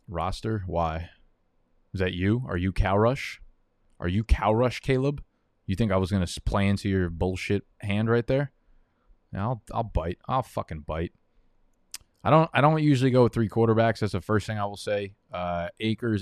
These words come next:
Eckler, Carson, Pollard, Latavius. I do like that stack of running backs. Evans, Deontay, Tyler Lockett, Davis, Ruggs, Reynolds. I probably, I, I don't, I don't love the, the, the wide receivers. I'm not a fan of Corey Davis.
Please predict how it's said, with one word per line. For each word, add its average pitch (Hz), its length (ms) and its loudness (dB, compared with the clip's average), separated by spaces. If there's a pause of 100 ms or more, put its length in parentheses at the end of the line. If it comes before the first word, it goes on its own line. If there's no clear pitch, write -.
Eckler, 104 300 -2
Carson, 98 400 0
Pollard, 95 420 2
Latavius. 101 560 0
I 95 60 -2
do 95 160 -2
like 98 200 0
that 95 120 -2
stack 92 300 -6
of 82 80 -12
running 98 240 -4
backs. - 1200 -6 (200)
Evans, 104 400 2
Deontay, 98 480 2
Tyler 98 240 2
Lockett, 92 500 0
Davis, 95 400 -2
Ruggs, 95 320 2
Reynolds. 92 440 0
I 90 80 -2
probably, 104 580 2 (320)
I, - 60 -12 (260)
I - 40 -4
don't, 113 240 2
I 104 60 0
don't 101 220 2
love 95 180 2
the, 95 80 -2 (200)
the, 87 360 0
the 90 80 -2
wide 90 180 2
receivers. 98 480 -2
I'm 87 100 -4
not 90 140 0
a 87 40 -4
fan 90 260 -2
of 85 160 -6
Corey 87 280 -2
Davis. 90 520 -2